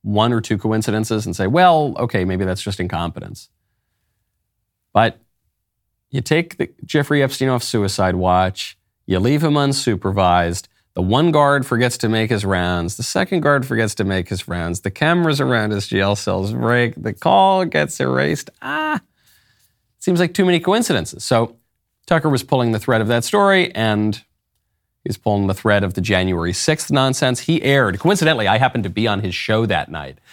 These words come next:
the night that he started to air the January sixth footage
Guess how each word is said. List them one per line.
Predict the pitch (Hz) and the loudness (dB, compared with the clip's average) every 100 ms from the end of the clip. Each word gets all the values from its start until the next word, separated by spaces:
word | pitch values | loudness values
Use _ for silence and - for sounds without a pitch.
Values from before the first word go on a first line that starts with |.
| - | -10
the | - | -2
night | 95 101 98 | 0 2 0
that | 104 | -2
he | 98 | -2
started | - 98 98 87 | -2 -2 0 -2
to | - | -4
air | 90 85 - _ | -2 -4 -8 _
the | 98 | -2
January | 95 101 87 98 90 87 | 0 0 0 0 0 -2
sixth | - 214 - - | -2 -4 -4 -6
footage | 135 92 80 85 - | -2 -2 -2 -8 -10